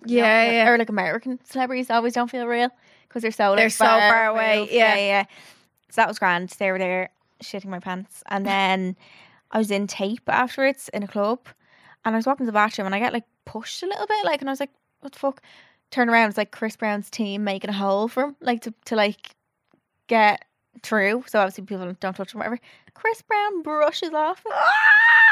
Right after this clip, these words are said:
Speaker 1: I was like, "What the fuck?" Now, I'm not a Chris Brown fan,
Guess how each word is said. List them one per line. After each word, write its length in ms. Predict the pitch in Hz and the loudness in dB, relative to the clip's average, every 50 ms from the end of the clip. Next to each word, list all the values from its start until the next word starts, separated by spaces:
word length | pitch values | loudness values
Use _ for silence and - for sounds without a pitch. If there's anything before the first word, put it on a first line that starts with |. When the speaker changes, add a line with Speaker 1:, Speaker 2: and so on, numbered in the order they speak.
| - - | 4 2
Speaker 1:
I 100 | - 339 | 0 0
was 120 | 370 359 370 | 0 0 -2
like, 180 | 359 339 - | -4 -6 -4
"What 120 | 359 - 320 | -6 -8 -8
the 40 | - | -8
fuck?" 280 | _ - 330 330 - - | _ -6 -6 -6 -4 -2
Now, 180 | 247 214 190 | -2 0 0
I'm 120 | 202 226 254 | 0 -2 0
not 260 | 262 240 202 - - _ _ | 0 0 0 -2 -8 _ _
a 100 | 214 208 | -8 -8
Chris 260 | 196 - - 202 190 | -8 -8 -10 -10 -8
Brown 180 | _ 202 190 185 | _ -6 -6 -4
fan, 360 | - 190 185 185 180 190 202 | -4 -4 -4 -2 -4 -6 -10